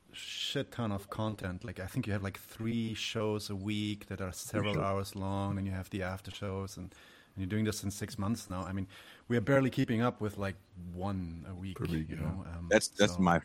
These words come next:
Speaker 2: fault. That's all my fault. Uh,
Speaker 1: Oh, you
Speaker 2: again,
Speaker 1: started
Speaker 2: when I
Speaker 1: differently.
Speaker 2: started, when I started doing the show, it, it was going to be like, "Hey," w-, and, and I've said this before on the show, and I'll say, I'll say it here now. Originally, it started as kind of, I don't wanna say a vehicle for the band, but something for the band to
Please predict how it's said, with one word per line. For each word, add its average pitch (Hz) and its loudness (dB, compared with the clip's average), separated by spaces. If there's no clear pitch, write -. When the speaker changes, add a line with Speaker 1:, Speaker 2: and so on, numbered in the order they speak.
Speaker 2:
fault. 71 4
That's 87 4
all 82 8
my 71 2
fault. 67 -2
Uh, 71 2
Speaker 1:
Oh, 80 2
you 80 -2
Speaker 2:
again, 92 8
Speaker 1:
started 87 8
Speaker 2:
when 120 10
I - 4
Speaker 1:
differently. 117 0
Speaker 2:
started, 98 8
when 135 12
I 139 12
started 175 10
doing 131 12
the 101 12
show, 107 12
it, - 8
it 95 8
was 98 10
going 98 12
to 90 12
be 90 12
like, 80 10
"Hey," 92 8
w-, 80 4
and, 107 8
and 120 12
I've 123 10
said 214 10
this 156 12
before 110 12
on 87 12
the 80 6
show, 90 10
and 82 8
I'll 80 8
say, 80 4
I'll 76 0
say - 2
it 71 -2
here 85 6
now. 82 4
Originally, 101 12
it 76 6
started 82 8
as 78 6
kind 87 6
of, 78 4
I 82 6
don't 104 8
wanna 95 8
say 82 0
a 76 -2
vehicle 98 4
for - 4
the 120 6
band, 113 10
but 90 2
something 98 2
for 90 -4
the 80 -6
band 90 6
to 78 -2